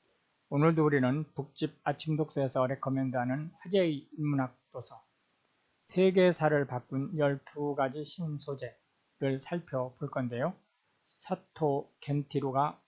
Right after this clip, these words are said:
저술했고 송은혜가 번역해서 북라이프에서 지난 이천십구 년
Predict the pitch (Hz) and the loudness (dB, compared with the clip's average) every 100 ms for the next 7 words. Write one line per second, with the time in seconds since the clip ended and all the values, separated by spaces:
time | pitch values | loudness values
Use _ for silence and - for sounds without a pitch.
0 | _ _ _ _ 139 131 - 131 143 139 | _ _ _ _ 0 0 -2 -6 -6 -8
1 | - 139 156 170 165 160 - 147 139 131 | -10 -10 -6 -2 0 -2 -6 -4 -2 -2
2 | 123 123 139 135 135 123 127 123 - 143 | -4 -4 -4 -4 -4 -10 -10 -10 -10 -14
3 | _ _ - 135 131 - 123 117 151 180 | _ _ -4 -2 -2 -4 -6 -2 -4 -4
4 | _ 143 131 131 135 131 131 127 - - | _ -4 -4 -2 -6 -8 -6 -6 -8 -8
5 | 165 135 151 | -2 -2 -2